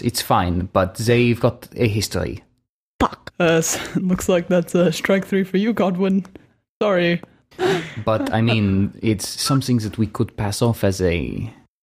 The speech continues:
Speaker 1: you know, she was gone for a while. I am the most foreign of us. But, you know, Rai and Mags both have extensive history with infiltration. You saw that as they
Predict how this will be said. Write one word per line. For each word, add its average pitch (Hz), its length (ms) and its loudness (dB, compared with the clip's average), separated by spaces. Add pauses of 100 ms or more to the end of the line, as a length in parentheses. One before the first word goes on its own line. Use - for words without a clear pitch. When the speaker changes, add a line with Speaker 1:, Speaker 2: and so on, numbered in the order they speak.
(100)
Speaker 1:
you 113 100 4
know, 104 180 4
she - 160 -4
was 98 180 2
gone 120 240 2
for 107 240 0
a 101 80 2
while. 95 440 2
I 95 180 2
am 98 500 0
the 98 160 -2
most 98 360 0
foreign 95 560 -2
of - 180 -8
us. - 540 -8
But, 131 360 0
you 131 120 -2
know, 127 440 0
Rai 156 380 0
and 104 400 0 (100)
Mags 110 400 0
both 104 340 -2
have 113 280 0 (160)
extensive 101 960 -2
history 101 640 2
with 98 420 -2
infiltration. 113 720 0
You 101 120 2
saw 165 220 -2
that 127 240 -2
as 107 200 0
they 98 280 0